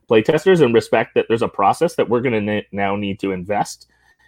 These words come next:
in our playtesters and help also direct how a playtest should go. Because, you know, right, right away, there's this expectation of, "Well, we're just sitting down and playing a game."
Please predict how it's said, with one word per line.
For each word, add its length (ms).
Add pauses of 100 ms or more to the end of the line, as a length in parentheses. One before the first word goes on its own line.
(240)
in 160
our 140
playtesters 720
and 120
help 340
also 420 (540)
direct 560 (100)
how 200
a 40
playtest 400
should 160
go. 280 (480)
Because, 340 (520)
you 80
know, 160
right, 360
right 220
away, 300
there's 200
this 200
expectation 760
of, 380
"Well, 180
we're 160
just 180
sitting 180
down 200
and 80
playing 240
a 60
game." 340